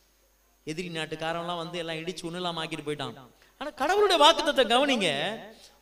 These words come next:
உன் சந்ததியில நீ எனக்கு இப்படி ஆலயம் கட்ட நினைச்சதுனால, லிசன், கவனிங்க, உன்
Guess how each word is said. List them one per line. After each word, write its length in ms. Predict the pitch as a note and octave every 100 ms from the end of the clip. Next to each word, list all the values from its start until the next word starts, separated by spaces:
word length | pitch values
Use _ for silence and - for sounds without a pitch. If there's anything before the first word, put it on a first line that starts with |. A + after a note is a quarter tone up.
| -
உன் 260 | A#3 F#4 - -
சந்ததியில 600 | C4+ F4 F#4+ D#4+ C4 D#3+
நீ 240 | G3 D4+
எனக்கு 340 | D4+ C4 D#4+ F#4+
இப்படி 200 | - E4
ஆலயம் 360 | C4+ F4+ F4
கட்ட 180 | E4 C#4+
நினைச்சதுனால, 420 | C4 B3+ C4 A#3+
லிசன், 260 | A3 A3+ A#3+
கவனிங்க, 600 | A#3 B3+ A#3+ F#3+ A3+ B3 A#3+ B3 -
உன் 320 | E3+ B3+ A3+